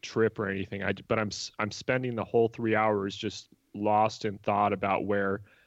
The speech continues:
I play myself as a victim. That's, that was one trip. I spent the whole time seeing where I played myself as a victim. And a lot of the time I, I unconsciously play myself as a victim. And Jordan Peterson talks about it a lot. He's like,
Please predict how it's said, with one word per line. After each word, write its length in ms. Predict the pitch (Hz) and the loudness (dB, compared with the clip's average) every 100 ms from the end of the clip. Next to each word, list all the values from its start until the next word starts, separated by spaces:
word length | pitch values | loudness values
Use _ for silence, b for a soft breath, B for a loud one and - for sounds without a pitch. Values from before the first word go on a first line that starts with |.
| b | b
I 120 | 117 | -4
play 240 | 123 135 131 | -2 0 0
myself 480 | 117 104 120 110 | 0 -2 2 2
as 140 | 117 98 | 0 -6
a 60 | |
victim. 420 | 92 104 - 98 98 | -6 -8 -8 -10 -4
That's, 180 | 113 113 | -4 0
that 140 | 139 | 0
was 140 | 139 | 0
one 180 | 123 117 | 0 -6
trip. 320 | 101 113 - - | -2 -2 -2 -6
I 100 | - | -8
spent 240 | 110 147 | -4 -4
the 80 | 135 | -2
whole 180 | 117 120 | 0 0
time 360 | 110 120 113 104 b b b b | 2 -2 -2 -4 b b b b
seeing 360 | - - 147 143 | -12 -2 -2 2
where 120 | 139 | 2
I 80 | 120 | 2
played 260 | - 127 | 2 0
myself 420 | 123 110 - 120 117 | 0 -4 -2 -2 -2
as 160 | 107 | -4
a 60 | 107 | -6
victim. 460 | 101 113 - 101 | -2 -2 -2 -6
And 180 | 98 101 | -6 -6
a 60 | 107 | 0
lot 200 | 120 160 | 4 4
of 80 | 160 | 0
the 60 | |
time 220 | - 151 131 | -2 -2 -2
I, 120 | 107 _ - | -8 _ -4
I 320 | 117 113 107 - | 0 0 0 -4
unconsciously 680 | 107 - 123 147 110 - 98 | -10 -6 -4 -4 -8 -8 -6
play 180 | - 104 | -4 -4
myself 420 | 95 - 107 107 | -4 -2 -4 -4
as 140 | 98 | -8
a 40 | 92 | -2
victim. 380 | 110 - 101 | -2 0 -4
And 140 | 95 95 | -4 -2
Jordan 280 | 117 120 107 | 2 2 0
Peterson 400 | - 139 139 104 | 2 2 2 -2
talks 340 | - - - | -2 -2 -4
about 200 | 107 95 | 0 0
it 80 | 92 | 2
a 40 | |
lot. 200 | 92 95 | 2 2
He's 120 | 95 - | 2 0
like, 160 | 92 | -2